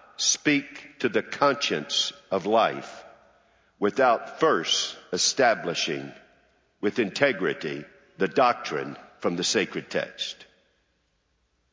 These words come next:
Disciplers must not speak to the consciences of how you live your life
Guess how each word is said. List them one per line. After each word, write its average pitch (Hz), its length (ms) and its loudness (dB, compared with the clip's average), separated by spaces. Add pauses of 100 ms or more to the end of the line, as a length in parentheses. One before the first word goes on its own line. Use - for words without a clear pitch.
(1040)
Disciplers 117 920 2 (520)
must 127 400 2
not - 920 0
speak - 580 0 (220)
to 131 160 4
the 98 140 -2
consciences - 1000 0 (480)
of 98 140 2
how 135 180 6
you 117 220 0
live 123 240 2
your 104 120 2
life 98 580 0